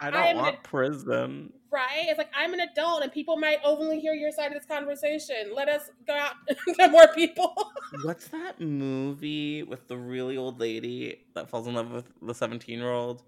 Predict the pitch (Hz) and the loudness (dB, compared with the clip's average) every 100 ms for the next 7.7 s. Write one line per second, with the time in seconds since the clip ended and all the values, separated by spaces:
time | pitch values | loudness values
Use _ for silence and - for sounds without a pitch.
0 | _ _ _ _ _ _ _ 120 101 101 | _ _ _ _ _ _ _ -10 -8 -10
1 | 101 - _ 120 - 113 113 110 113 113 | -12 -20 _ -16 -14 -12 -10 -8 -10 -12
2 | - 110 117 113 107 110 113 113 113 - | -16 -16 -12 -10 -10 -12 -12 -12 -12 -14
3 | - - - - - _ _ _ _ _ | -10 -10 -10 -20 -20 _ _ _ _ _
4 | - _ - 226 247 - - - - - | -20 _ -4 -2 -2 -4 -14 -16 -16 2
5 | 311 330 330 269 208 233 208 226 233 247 | 4 6 4 0 -4 -8 -12 -14 -16 -12
6 | 240 226 214 269 - 339 - - - 143 | -12 -12 -12 -4 -2 -2 -4 -8 -10 -10
7 | 170 - 117 110 107 - | -10 -8 -10 -10 -12 -12